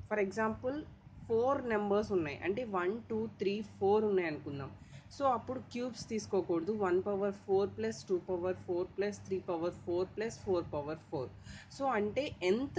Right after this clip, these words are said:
పవర్ అనేది మనం క్యాలిక్యులేట్ చేస్తాం. So, ఎన్ఆర్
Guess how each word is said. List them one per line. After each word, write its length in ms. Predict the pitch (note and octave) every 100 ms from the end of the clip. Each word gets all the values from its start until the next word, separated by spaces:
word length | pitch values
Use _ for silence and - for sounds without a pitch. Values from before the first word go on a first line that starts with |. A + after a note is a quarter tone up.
| -
పవర్ 300 | A#3 G3+ G#3+ G#3
అనేది 280 | G3+ G#3 C4+
మనం 160 | A3 A3+ B3+
క్యాలిక్యులేట్ 500 | G3 D#3 D#3+ F3 D#3+ -
చేస్తాం. 380 | C#3+ C#3+ D#3 B3 -
So, 80 | A3+ B3 - - - - - - F#3+
ఎన్ఆర్ 840 | B3 D#4+ E4 - F#3 F#3+ G3+ B3